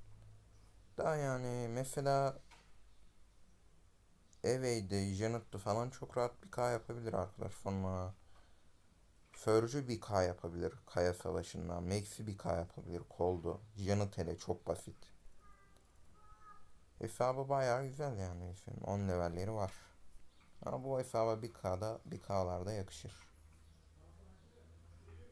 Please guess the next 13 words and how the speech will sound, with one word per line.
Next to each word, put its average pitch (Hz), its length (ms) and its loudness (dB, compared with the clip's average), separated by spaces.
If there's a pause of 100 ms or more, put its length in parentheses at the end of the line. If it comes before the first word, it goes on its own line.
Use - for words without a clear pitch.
(1400)
Neyse, 123 320 -6 (140)
videodan 139 400 2
sonra 135 460 -2 (440)
bakalım 120 400 -2
bir 92 100 0
Veysel'in 90 440 -4
hesabına 87 540 -6
otuz 95 320 -4
beş 92 180 -4
K 90 180 -4
olduktan 92 400 -8 (100)
sonra 98 220 -8
işte. - 160 -14